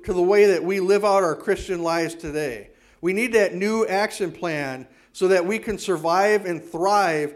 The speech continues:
in this new environment that we find ourselves in. The first thing that we have to do is we have to build carefully. As both a member of this church and as its pastor,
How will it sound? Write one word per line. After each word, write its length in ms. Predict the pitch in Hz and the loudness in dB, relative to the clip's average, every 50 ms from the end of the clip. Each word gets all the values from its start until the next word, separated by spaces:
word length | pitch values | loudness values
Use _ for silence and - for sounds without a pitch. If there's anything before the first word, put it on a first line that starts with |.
| - - | -14 -16
in 140 | - 170 170 | -12 -8 -6
this 220 | 170 165 160 165 170 | -6 -6 -6 -6 -4
new 200 | 185 196 208 202 | -2 2 2 2
environment 760 | 185 165 143 170 175 185 185 185 175 165 147 135 131 127 - - _ - | 0 0 -2 0 0 2 2 2 0 0 -2 -6 -6 -8 -12 -20 _ -8
that 100 | - 160 | -6 -4
we 120 | 156 160 156 | -2 -2 -4
find 340 | 151 - 175 170 175 175 165 | -2 -2 -2 -2 -2 -2 -2
ourselves 520 | 143 127 - - 143 127 123 117 110 117 | -4 -4 -4 -6 -8 -8 -8 -10 -12 -14
in. 200 | 120 107 95 80 _ _ _ _ _ _ _ _ _ _ _ _ _ _ _ _ _ _ _ _ _ _ - | -16 -16 -16 -18 _ _ _ _ _ _ _ _ _ _ _ _ _ _ _ _ _ _ _ _ _ _ -8
The 100 | - 180 | -6 -6
first 300 | 175 - 247 269 269 269 | 0 2 2 2 2 0
thing 160 | 240 240 226 | -4 -4 0
that 140 | 220 208 190 | 0 0 0
we 160 | 185 214 202 | 2 2 2
have 240 | 202 214 214 196 - | 2 2 2 0 0
to 80 | - 175 | -4 -6
do 220 | 170 185 196 190 | -2 2 4 4
is 100 | 175 170 | 4 4
we 100 | 170 175 | 2 0
have 120 | 185 180 175 | 0 0 -2
to 100 | 180 - | -4 -8
build 460 | - 170 180 190 202 202 190 196 - | -2 2 2 4 4 4 2 0 -2
carefully. 720 | - - 185 180 180 170 - 156 131 123 117 101 - - _ _ _ _ _ _ _ _ _ _ _ _ _ _ _ _ _ _ _ _ _ _ _ _ _ _ _ _ _ _ _ _ _ _ _ _ _ _ _ _ _ _ _ _ _ _ _ _ _ _ _ _ _ _ _ _ _ _ _ _ - | -8 -6 -2 -2 -2 -4 -6 -8 -8 -8 -10 -14 -18 -20 _ _ _ _ _ _ _ _ _ _ _ _ _ _ _ _ _ _ _ _ _ _ _ _ _ _ _ _ _ _ _ _ _ _ _ _ _ _ _ _ _ _ _ _ _ _ _ _ _ _ _ _ _ _ _ _ _ _ _ _ -6
As 140 | 180 170 | -6 -4
both 280 | 165 190 214 226 220 226 | 2 4 4 4 4 2
a 60 | 190 | -2
member 380 | 185 190 202 226 233 226 226 214 | 0 0 0 0 2 4 4 4
of 140 | 214 202 - | 4 2 0
this 180 | 175 156 - | -4 -4 -6
church 540 | - - - 196 202 208 214 214 - - - | -8 -4 0 0 2 2 0 -2 -6 -16 -14
and 200 | - 180 180 185 | -10 -8 -4 -2
as 180 | 196 202 185 165 | -2 -2 -2 -2
its 140 | 170 165 165 | -4 -8 -8
pastor, 720 | - 190 185 196 202 214 208 - - 143 127 123 123 117 | -8 -6 -4 -2 -2 -4 -4 -6 -10 -10 -10 -10 -12 -16